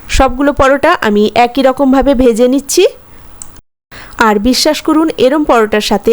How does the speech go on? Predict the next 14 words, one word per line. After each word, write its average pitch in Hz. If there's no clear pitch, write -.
আলাদাভাবে 269
কোনো 233
তরকারি 214
বা 233
ভাজাভুজি 214
কোনো 254
কিছুরই 262
দরকার 190
নেই। 180
একটু 233
সস 285
বা 220
চায়ের 240
সাথে 247